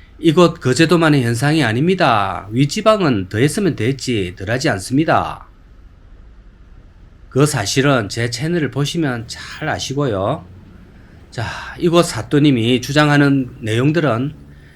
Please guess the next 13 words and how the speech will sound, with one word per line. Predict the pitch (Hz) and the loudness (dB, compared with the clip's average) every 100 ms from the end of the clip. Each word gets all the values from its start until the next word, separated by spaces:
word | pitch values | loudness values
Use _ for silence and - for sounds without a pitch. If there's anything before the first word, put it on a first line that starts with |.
| - | -14
이 | 101 92 90 | -8 -6 -2
정치권에서 | 147 180 - 196 180 143 113 104 82 - - - - - | 4 4 4 -2 2 2 0 -6 -8 -10 -20 -20 -20 -10
해결을 | 101 117 117 131 131 | -8 -4 0 0 0
해야 | 143 143 | 2 0
될 | 110 131 | 2 0
문제이지, | 113 98 98 120 117 98 107 127 - - - - - - - - - - - - | 0 0 -2 -2 -2 -6 -6 -8 -16 -20 -20 -20 -20 -20 -20 -20 -20 -20 -20 -4
자, | 135 117 | -4 0
기업들이 | 202 202 143 - 127 160 98 87 | 4 4 4 0 4 6 4 0
봉투에 | 110 120 127 185 170 113 101 - - - 104 | 0 0 2 2 4 4 2 -4 -14 -10 -8
십시일반 | - 196 - 185 175 175 165 | -4 -4 0 2 4 4 2
돈을 | 113 131 143 | 2 2 2
담아서 | 160 156 123 143 143 | 2 2 0 -2 -4
해결되는, | 104 98 127 131 113 127 95 | -4 -2 -2 0 -2 -4 -6